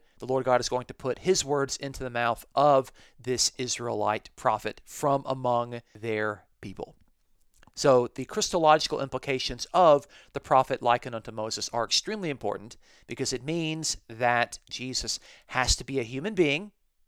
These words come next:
He cannot be Yahweh the Lord God. He cannot be an angel. And of course, he can't be a Gentile.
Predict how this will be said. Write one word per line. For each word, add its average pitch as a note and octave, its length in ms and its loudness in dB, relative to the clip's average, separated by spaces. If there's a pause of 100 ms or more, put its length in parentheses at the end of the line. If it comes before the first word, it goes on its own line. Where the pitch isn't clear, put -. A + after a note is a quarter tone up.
(280)
He A2+ 100 -12
cannot F3+ 560 2
be C3+ 320 -4 (380)
Yahweh B2 380 6
the A#2 120 -2
Lord A2 240 -2
God. G2 340 0 (400)
He - 100 -14
cannot A#2+ 440 -2
be B2 340 -6
an G#2 140 -8
angel. A#2+ 420 -6 (680)
And - 80 -18
of - 60 -18
course, A2 240 -4
he G2+ 180 -12 (140)
can't - 300 -6
be A2 240 -8 (100)
a G#2+ 220 -4
Gentile. C#3+ 500 -2